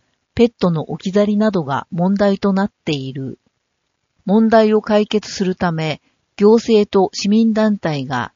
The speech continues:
得意分野を生かし、協力連携することで、より効果的な成果を上げることが期待される。問い、福祉部局との連携も考えているのか伺う。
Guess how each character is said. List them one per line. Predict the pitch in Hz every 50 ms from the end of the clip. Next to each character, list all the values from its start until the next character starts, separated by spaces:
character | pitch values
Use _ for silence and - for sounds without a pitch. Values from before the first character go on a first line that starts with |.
| _ _
得 | - 165 - - 240
意 | 240 233
分 | 208 233 240 226 214
野 | 180 156 143 139
を | 135 -
生 | - - -
か | - 190 -
し、 | - - 135 135 120 - _ _ _ _ _ _ _ _
協 | - 202 220 226
力 | 208 220 214 - 214 202 185
連 | 185 202 220 214 -
携 | 220 214 208 214
す | - 214
る | 190 208 -
こ | - 196
と | - 196 175 -
で、 | 135 131 123 - - _ _ _ _ -
よ | 170 185
り | 196 220 208 - _ -
効 | - 233 247 233
果 | - 247 240
的 | - 247 226 233 220
な | 226 226 226
成 | - 262 240 226 214
果 | - - 175 151
を | 135 123 120 - - -
上 | 156 160
げ | 175 208 208
る | 220 220
こ | - 240 220
と | - 202
が | 165 160 170 165 - _ _
期 | - -
待 | - 170 165 170 156
さ | - 151 143
れ | 147 143 143 147
る。 | 143 127 - - - _ _ _ _ _ _ _ _ _ _ _ _ _ _ _ _ _ _ _ _ _ _ _ _ _ _
問 | 226 220 220 208
い、 | 202 190 - - _ _ _ _ _ _ _ _
福 | - - - 254
祉 | 240 - 247 220
部 | 233 233
局 | - 226 196 -
と | - - 190 175
の | 160 143 131 - _ -
連 | 202 214 226 220 -
携 | 240 226 220
も | 214 208 202
考 | - 214 214 220 220 220 226
え | 220 214
て | 196 - 170
い | 160 165
る | 175 202
の | 190 170 147
か | - - 165 165 170 160 - _
伺 | - - - - 147 147 143 143 135 131
う。 | 127 135 147 147